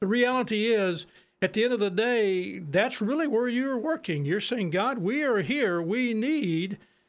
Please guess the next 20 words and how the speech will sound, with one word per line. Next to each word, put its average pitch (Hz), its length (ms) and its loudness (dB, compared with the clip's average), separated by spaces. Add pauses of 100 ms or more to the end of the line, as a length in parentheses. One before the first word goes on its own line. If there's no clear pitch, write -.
(120)
and 180 520 0
God 202 280 2
supplies. 196 680 -2
We 196 160 0
know 247 240 2
that. 143 220 -2
We, 180 260 0
we 175 260 0
understand 214 640 -2
that. 135 160 -10 (420)
How 269 360 -4 (160)
difficult 180 600 -2
is 143 120 -4
that 156 160 0
it 160 220 -4
for 160 120 -4
you 151 240 -2
from 147 200 -6
a - 20 -4
star-, 156 380 -6